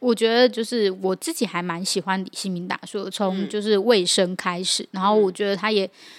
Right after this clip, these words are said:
Speaker 1: 确实展现了他很多的样貌，
Speaker 2: 嗯。
Speaker 1: 然后像这一部，我觉得他就展现出他比较深沉的样子了。
Speaker 2: 嗯，而且新民大叔的戏路真的也很广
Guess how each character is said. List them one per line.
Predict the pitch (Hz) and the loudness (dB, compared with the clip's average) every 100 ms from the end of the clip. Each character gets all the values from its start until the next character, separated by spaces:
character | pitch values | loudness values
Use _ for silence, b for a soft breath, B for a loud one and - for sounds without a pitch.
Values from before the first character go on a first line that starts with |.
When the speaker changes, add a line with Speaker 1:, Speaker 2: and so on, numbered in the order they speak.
| B _ | B _
Speaker 1:
确 | - 254 | 4 4
实 | 202 | 4
展 | 185 180 | 0 -2
现 | 175 240 202 | 2 2 2
了 | |
他 | 190 190 | 0 0
很 | 190 208 165 | 2 0 2
多 | 202 208 | 6 6
的 | 208 190 - | 6 2 2
样 | 214 160 | 0 -2
貌， | 170 196 - | 0 0 0
Speaker 2:
嗯。 | - _ | -4 _
Speaker 1:
然 | 196 | -4
后 | 185 233 208 - B B | 2 2 2 -8 B B
像 | - 262 220 | -2 -2 2
这 | 226 | 2
一 | |
部， | 208 240 | 4 4
我 | 196 | 4
觉 | - | 2
得 | 180 | -2
他 | 202 | 0
就 | 220 | 0
展 | 214 160 | 0 -4
现 | 170 190 | -4 -4
出 | 196 | -4
他 | 196 | -4
比 | |
较 | 185 | -4
深 | 175 - 185 | -4 0 0
沉 | 190 - | 0 -4
的 | 170 | -6
样 | 170 - 226 | -8 -8 -8
子 | - | -12
了。 | 226 226 - | -12 -14 -10
Speaker 2:
嗯， | 226 165 B B 220 B | -8 -8 B B -20 B
而 | - | 0
且 | 349 | 2
新 | 269 311 | 4 2
民 | 277 | 2
大 | 226 240 | 2 0
叔 | 240 | 2
的 | 233 | 2
戏 | 196 - | 2 2
路 | 226 208 | 0 0
真 | 196 | 0
的 | 202 | 0
也 | 160 131 | 0 0
很 | 156 147 | -2 -4
广 | - 151 | -4 -4